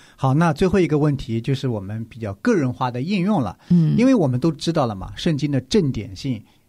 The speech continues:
Speaker 1: 那它是六十六卷书合在一块儿，成为我们现在的圣经。那么我们现在对待圣经的态度，有显示出它是神的话语吗？意思就是我们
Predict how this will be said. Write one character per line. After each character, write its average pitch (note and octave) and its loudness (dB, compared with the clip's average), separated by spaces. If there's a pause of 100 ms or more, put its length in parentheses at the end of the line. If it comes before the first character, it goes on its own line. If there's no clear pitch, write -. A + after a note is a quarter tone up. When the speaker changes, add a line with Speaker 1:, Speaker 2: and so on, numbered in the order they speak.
(120)
Speaker 1:
那 G#2 -6
它 C#3+ 0
是 C#3 -2
六 D#3 4
十 C3+ -2
六 C#3+ 2
卷 A#2 -2
书 C3+ 0 (280)
合 - -4
在 C3 0
一 B2 2
块 C3+ 0
儿， G2+ -4 (240)
成 - 0
为 C#3 4
我 A#2 0
们 F#2+ -6
现 A#2 0
在 A2+ -2
的 G2+ -4
圣 A2 0
经。 A#2+ -2 (360)
那 A#3 4
么 C4 6
我 C3+ 4
们 F#2+ -4
现 C#3+ 2
在 B2+ 2 (100)
对 F#3+ 4
待 B2+ 2
圣 C#3 2
经 D3 0
的 C3+ 2
态 E3+ 0
度， A#2+ -2 (260)
有 C3 4
显 A#2 -2
示 F3+ 0
出 C3+ -2 (460)
它 C#3 0
是 C3 0
神 A2 -4
的 A#2 -4
话 B2+ -4
语 G2+ -8
吗？ G2+ -12 (1000)
意 F3+ 2
思 C#3 0
就 C3+ 2
是 C3+ 0
我 A#2 2
们 F#2+ -2